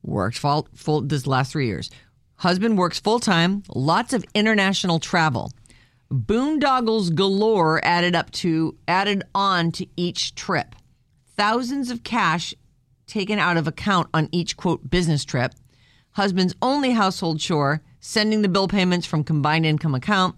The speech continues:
Wife had no exposure to any of the finances. The last six months, husband's chronic lying. Husband now telling wife slash mom she's not enough. Wife shocked. She loves him so much and the family. Husband suddenly telling the kids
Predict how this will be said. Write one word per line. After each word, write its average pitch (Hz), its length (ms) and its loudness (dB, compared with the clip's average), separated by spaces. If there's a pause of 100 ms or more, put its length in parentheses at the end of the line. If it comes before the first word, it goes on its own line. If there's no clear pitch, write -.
(140)
Wife 165 220 0
had 139 180 0
no 202 220 2
exposure 160 460 -2
to 131 120 -2
any 147 180 0
of 135 60 -2
the 139 60 -4
finances. 120 760 -6 (580)
The 135 60 -6
last 147 360 0
six 240 260 -2
months, - 480 -2 (960)
husband's 180 400 0
chronic 170 340 2
lying. 202 500 2 (100)
Husband 170 360 0
now 156 140 4
telling 156 400 0
wife 151 240 0
slash 143 280 -2
mom 151 200 0
she's 135 200 -4
not 131 200 0
enough. 175 320 0
Wife 120 200 -4
shocked. 196 300 -2
She 131 140 -6
loves 120 260 -4
him 120 80 -2
so 165 260 -2
much 147 280 0
and 156 180 0
the 139 40 -2
family. 135 340 0
Husband 143 320 -2
suddenly 196 280 0
telling 160 280 0
the 143 60 -2
kids 143 340 -6